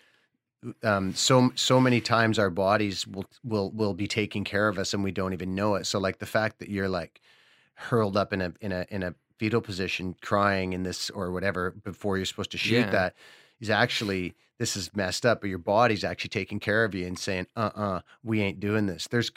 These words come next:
Speaker 1: there's dry concrete out there, and the last
Speaker 2: Yeah.
Speaker 1: time you
Speaker 2: <laughs>
Speaker 1: land, you know what I mean? So it's
Speaker 2: Yeah.
Speaker 1: like,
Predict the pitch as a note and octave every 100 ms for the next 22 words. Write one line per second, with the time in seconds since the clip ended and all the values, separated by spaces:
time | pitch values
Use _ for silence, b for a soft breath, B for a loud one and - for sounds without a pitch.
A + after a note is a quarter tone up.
0 | - A2+ G#2+ - G2+ F#2+ - F#2 G#2 -
1 | G2 F#2 F#2+ G#2 F#2 F#2 E2 F#2 F#2+ A#2
2 | - A#2 G#2+ G#2 G#2 G#2+ G2 G2 - A2
3 | A2 A2 G#2 G#2+ C#3+ G#2+ A#2+ A#2 G#2+ G2+